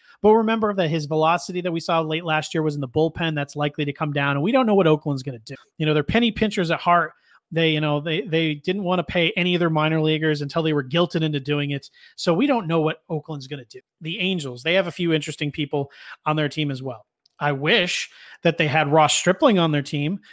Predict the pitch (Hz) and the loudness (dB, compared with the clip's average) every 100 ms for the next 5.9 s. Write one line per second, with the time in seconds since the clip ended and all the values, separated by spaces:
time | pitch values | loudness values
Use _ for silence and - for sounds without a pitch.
0 | - - 151 170 - 220 180 160 147 - | -8 -4 0 0 2 2 2 2 2 2
1 | 147 143 143 143 196 - - - _ - | 2 2 2 2 0 -4 -20 -20 _ 0
2 | 160 151 170 202 220 196 190 180 170 165 | 2 4 2 2 4 4 6 2 2 0
3 | 190 165 135 156 147 151 175 185 190 175 | 0 -2 -2 -4 -2 0 0 0 -2 -2
4 | - - - 190 190 151 131 143 151 - | -2 -8 -2 -2 0 -2 -2 -2 -2 -2
5 | 156 139 139 143 143 120 117 - | -4 -2 -2 -2 -2 -8 -14 -18